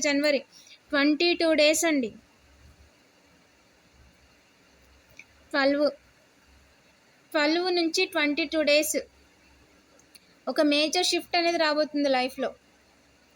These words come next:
Up to నెక్స్ట్, నెక్స్ట్ జనవరి వరకు ఇంకా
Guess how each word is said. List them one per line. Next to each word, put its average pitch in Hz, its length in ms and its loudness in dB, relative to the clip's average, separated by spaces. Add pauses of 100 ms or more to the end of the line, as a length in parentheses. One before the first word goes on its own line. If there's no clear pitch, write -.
(520)
Up 277 220 -6
to 370 80 2 (140)
నెక్స్ట్, 311 340 -2 (580)
నెక్స్ట్ 285 260 -4 (120)
జనవరి 339 360 2
వరకు 339 220 0
ఇంకా 359 140 -2